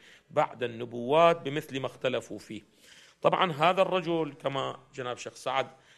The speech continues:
جاب لنا إياها، هذا الرجل وهو محمود، محمود الغراب، أنا ما أدري هسه منين ماخذه هو، ولكنه تعريفه هذا: "كاتب وباحث من جمهورية مصر العربية، مقيم في دمشق،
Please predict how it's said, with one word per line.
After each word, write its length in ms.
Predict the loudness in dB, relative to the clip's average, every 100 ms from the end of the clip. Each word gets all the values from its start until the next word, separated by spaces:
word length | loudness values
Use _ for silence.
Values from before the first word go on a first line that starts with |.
| _ _
جاب 240 | -2 0 0
لنا 160 | 0 2
إياها، 500 | 2 0 -4 -6 -12 _ _ -20 -10 2
هذا 240 | 4 6
الرجل 360 | 4 2 2 0
وهو 280 | 2 2
محمود، 580 | 0 -2 -4 -2 -2 -2
محمود 420 | -6 -8 -6 -4
الغراب، 680 | -4 0 2 4 6 4 0 _ _ _ _ _ _ -20 _ _ -12
أنا 120 | -10
ما 240 | -6 -2 -2
أدري 180 | -2
هسه 180 | -6 -6
منين 240 | -6 -6 -4
ماخذه 320 | -6 -8 -10
هو، 240 | -6 -6
ولكنه 880 | -4 -4 -6 -6 -6 -4 -4 -6 -8 -16 -16 -14 -14 -10
تعريفه 760 | -6 -2 0 0 -2 -2 4 4
هذا: 180 | 2 -2
"كاتب 480 | 2 4 4 -2
وباحث 680 | -8 -6 0 2 2 -2 -10
من 240 | -12 -12
جمهورية 520 | -12 -12 -8 -4 -4 -4
مصر 300 | -8 -10 -10
العربية، 540 | -6 -4 -4 -4 -6
مقيم 380 | -8 -6 -6 -6
في 160 | -10 -12
دمشق، 360 | -6 -4 -6